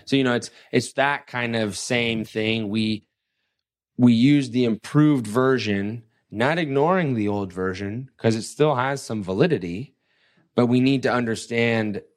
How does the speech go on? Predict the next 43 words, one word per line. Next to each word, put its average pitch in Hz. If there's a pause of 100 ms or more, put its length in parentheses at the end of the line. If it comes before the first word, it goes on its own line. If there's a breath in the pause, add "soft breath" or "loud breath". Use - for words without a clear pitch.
(160)
dur-, 135
s-, -
during 123
certain 120
times, 113
because 107
markets 104
are 95
completely 117
different 104
today 104
than 101
they 98
were 101
then, 101
and 113
a 98
newer 113
metric 107
or 101
a 98
newer 101
model 98
is 98
gonna 92
be 92
accurate 95
for 98
what 95
is 92
happening 95
today 92
versus 92
what's 92
happening 101
then. 95 (960 soft breath)
I 107
think 127
it's 120
good 123
to 113
have 117
both. 117